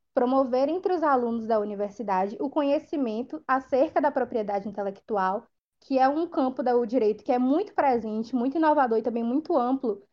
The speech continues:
A gente fala sobre marca, a gente tá, a gente fala sobre proteção de direito dos autores, sobre patentes farmacêuticas, como a gente tá vendo aí, a grande corrida das vacinas. Tudo isso é objeto de estudo pra gente.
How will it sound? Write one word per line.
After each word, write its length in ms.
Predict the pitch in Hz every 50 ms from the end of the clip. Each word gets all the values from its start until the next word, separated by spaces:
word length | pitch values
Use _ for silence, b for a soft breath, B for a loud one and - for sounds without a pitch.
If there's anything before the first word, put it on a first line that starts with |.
| _ _ - -
A 120 | - 226
gente 240 | 226 254 254 247 -
fala 320 | - 254 220 220 220 226
sobre 300 | 226 - 214 202 190 196
marca, 560 | 190 190 190 196 220 240 240 240 226 - -
a 20 | 220
gente 240 | 214 226 214 214 -
tá, 240 | - 214 208 196 202 _ -
a 120 | 208 208
gente 200 | 214 220 214 -
fala 220 | - 214 196 202 208
sobre 360 | 202 233 214 196 214 214 - _ _ _ _ _ _ -
proteção 480 | 254 233 233 240 233 226 233 240 220
de 120 | 214 240 226
direito 380 | 214 240 214 214 214 214 226
dos 180 | 196 196 208 196
autores, 720 | 208 185 185 185 - 226 208 214 220 220 220 208 214 214 214 _ _ _ _ _ _
sobre 260 | - - 247 226 254 254
patentes 680 | - - 233 233 233 - 247 240 233 254 262 254 233 -
farmacêuticas, 840 | - 226 240 247 226 214 220 - - 226 220 226 226 226 220 220
como 160 | - 233 220
a 60 | 220
gente 220 | 214 220 220 214 -
tá 140 | 240 214 214
vendo 200 | 214 214 208 214
aí, 160 | 208 202 208
a 80 | 214
grande 380 | 214 202 226 233 262 320 320 -
corrida 300 | - 277 269 247 247 233
das 180 | 233 220 220 220
vacinas. 600 | 220 214 220 220 - 226 214 220 233 262 262 _ _ _ _ _ _ _ _ _
Tudo 220 | - 311 302 294 349
isso 280 | 330 302 320 311 - 359
é 260 | 320 302 285 294 285
objeto 440 | 285 262 330 311 302 269 262 262 262
de 120 | 233 302
estudo 320 | 320 - - 269 247 220 240
pra 220 | - 240 226 226
gente. 500 | 214 208 196 190 202 220 - - 339 -